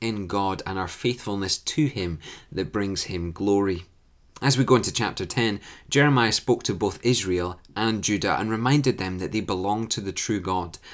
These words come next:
the living God, the everlasting King, about whom they could say, "There is none like you." Then why should they fear the idols of the nations or seek their help? The idols have no breath, so they are dead.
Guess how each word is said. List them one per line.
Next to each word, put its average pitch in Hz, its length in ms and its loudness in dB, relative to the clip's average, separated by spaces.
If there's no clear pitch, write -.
the 113 140 2
living 117 380 2
God, 80 260 -10
the - 160 -2
everlasting 104 800 -2
King, 98 380 -4
about 92 300 -2
whom 135 260 4
they 113 140 2
could 92 180 -6
say, 95 400 2
"There 104 180 0
is 98 160 -2
none 101 380 -2
like 85 420 -6
you." 95 300 -6
Then 131 280 4
why 147 240 0
should 160 240 0
they 139 120 0
fear 117 400 0
the 113 240 -2
idols 101 380 0
of 92 120 -8
the 107 60 -4
nations 92 600 -2
or 110 100 0
seek - 300 0
their 110 140 0
help? 127 360 -4
The 113 80 0
idols 101 320 4
have 92 160 -4
no 87 140 -2
breath, 92 580 -2
so - 220 -2
they 107 160 0
are 110 80 2
dead. 131 400 0